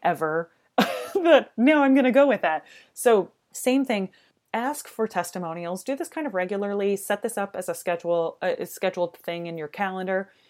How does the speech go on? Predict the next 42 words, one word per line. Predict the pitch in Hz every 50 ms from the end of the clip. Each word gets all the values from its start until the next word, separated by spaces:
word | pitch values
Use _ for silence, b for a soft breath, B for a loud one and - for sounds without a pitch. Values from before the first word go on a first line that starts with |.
| b b b b
is | - 196 214 208 202 190 - 185
reach | 208 202 - 220
out | 196 185 180 170 -
to, | - - - 196 185 175 170 165 165 160 160 165 - _ _ _ _ _ _ _ _ _ _ _ -
reach | 202 220 220 220
out | 208 185 -
to | - 185
past | - - 175 165 - - -
commissioners, | - 220 233 254 254 - 240 233 226 226 220 -
reach | 180 175 - -
out | 185 254 - -
to | - - - 180 180 175 175 170 170 170
students | - - - - 247 240 240 240 226 -
in | 220 202
your | 190 190
studio | - - - 220 220 214 214 214 208 202 196 196 196 190 190 -
or | - - 185 175
parents, | - - 214 208 202 196 202 202 196 190 - - b b b b b b b b _ -
and | 196 190 180 175 175 170 165 165
reach | 202 196 196 208
out | 190 185 175 -
to | - - - 208 190 185 175 170 170
colleagues | - - - 185 190 196 202 208 196 170 -
that | - 190 -
you've | 190 175 - _
performed | - - 170 - - 180 185 185 190 190 185
with | 196 190 185 -
in | 175 170
the | 160 151
past, | - - 208 202 202 196 196 190 - - b b b b b b b b b -
reach | 190 190 185 -
out | 185 175
to | - -
music | 185 185 202 196 202 202 196
directors, | - 190 190 185 180 - 190 180 180 175 - -
whatever | 214 226 262 285 294 277 247
it | 226
is, | 226 214 196 180 -
reach | 202 208 208 -
out | 220 220 - -
and | 185 175
say, | - - 180 170 165 160 160